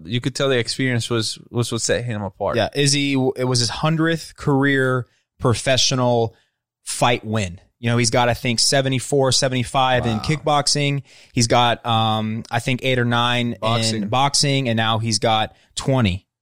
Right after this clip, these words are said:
Speaker 2: in the U F C. So
Speaker 1: Twenty and oh.
Speaker 2: you cannot, I'm no longer going to, you know, I, I, I, I don't think I was, we were unfairly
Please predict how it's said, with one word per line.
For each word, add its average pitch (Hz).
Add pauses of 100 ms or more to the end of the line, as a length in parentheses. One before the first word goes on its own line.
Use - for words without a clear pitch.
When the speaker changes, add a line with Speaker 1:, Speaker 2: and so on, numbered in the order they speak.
(180)
Speaker 2:
in 107
the 104
U 104
F 98
C. 110
So 113
Speaker 1:
Twenty 104
and 98
oh. 101 (320)
Speaker 2:
you 127
cannot, 131 (180)
I'm 127
no 160
longer 156
going 143
to, 127 (600)
you 123
know, 110
I, 147
I, 160 (100)
I, 180
I 165
don't 285
think 226
I 190
was, 151 (140)
we 143
were 143
unfairly 131